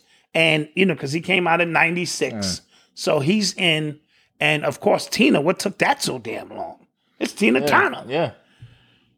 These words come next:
Speaker 1: So shout out to them who
Speaker 2: Most
Speaker 1: have all made, uh, positive contributions.
Speaker 2: Most famous legs ever.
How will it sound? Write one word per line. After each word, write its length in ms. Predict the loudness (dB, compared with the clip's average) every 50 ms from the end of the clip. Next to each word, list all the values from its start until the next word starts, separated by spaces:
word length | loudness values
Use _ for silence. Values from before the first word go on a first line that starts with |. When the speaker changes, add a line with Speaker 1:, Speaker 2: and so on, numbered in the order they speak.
| _ _ _
Speaker 1:
So 440 | -6 0 2 4 4 4 4 0 -2
shout 340 | 0 2 2 4 4 4
out 180 | 4 2 2 0
to 100 | 0 -2
them 460 | 0 4 4 4 4 4 2 0 -2 -2
who 120 | -2 0
Speaker 2:
Most 120 | 2 2
Speaker 1:
have 200 | 2 2 0 -2
all 300 | -2 2 4 4 4 4
made, 420 | 4 4 4 4 4 4 2 0 0 0
uh, 180 | 0 2 0
positive 540 | 0 -2 -2 -2 0 0 0 -2 -4 -4 -4
contributions. 1000 | -4 -4 -4 -2 -4 -6 -6 -4 -2 -2 -2 -2 -2 -4 -6 -8 -8 -8 -4 0
Speaker 2:
Most 200 | 0 0 0 0
famous 300 | 0 0 0 0 0 0 2
legs 240 | 2 2 2 2 0
ever. 280 | 0 -2 -4 -8 -12